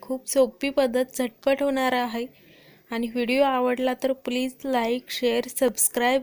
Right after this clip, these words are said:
करा. चला तर मग व्हिडिओला सुरुवात करूया. एका मिक्सरच्या भांडीमध्ये मी इथं भिजवलेले हरभरा डाळ घालून घेतलेला आहे.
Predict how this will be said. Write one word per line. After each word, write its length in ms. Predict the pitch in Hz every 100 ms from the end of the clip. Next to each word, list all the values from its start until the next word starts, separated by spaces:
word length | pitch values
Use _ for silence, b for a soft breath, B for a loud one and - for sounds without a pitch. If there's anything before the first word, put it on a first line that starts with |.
| 262
करा. 260 | 247 247 285 - B B B B -
चला 240 | 254 240
तर 160 | 254 262
मग 200 | 277 277
व्हिडिओला 460 | 262 254 254 254 277
सुरुवात 500 | - - 240 240 254 -
करूया. 360 | 277 254 240 269 B B B B
एका 280 | 247 247 277
मिक्सरच्या 580 | 285 277 - 262 254 262
भांडीमध्ये 640 | 254 262 247 262 262 254
मी 160 | 254 262
इथं 280 | 254 247 269 262 B B B _
भिजवलेले 640 | 226 247 262 269 285 262
हरभरा 560 | 254 254 247 226 254 269
डाळ 260 | 277 269 262
घालून 380 | 269 247 254
घेतलेला 500 | 262 262 247 247 247
आहे. 360 | 247 240 233 277